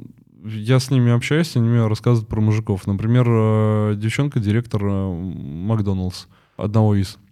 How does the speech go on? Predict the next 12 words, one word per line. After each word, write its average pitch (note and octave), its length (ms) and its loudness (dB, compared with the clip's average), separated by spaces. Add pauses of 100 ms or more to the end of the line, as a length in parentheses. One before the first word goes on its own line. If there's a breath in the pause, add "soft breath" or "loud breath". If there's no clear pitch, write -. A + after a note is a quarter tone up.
(100)
Она A#2 100 2
говорит, A2+ 220 4
на D3 100 8
Тиндере A2+ 340 2
зарегистрировалась. A#2+ 960 2
Э, G2+ 260 0
я A2 140 2
когда A2+ 260 -2
говорю, A#2 360 0
то, - 100 -6
что - 180 -6
вот, G2+ 180 -4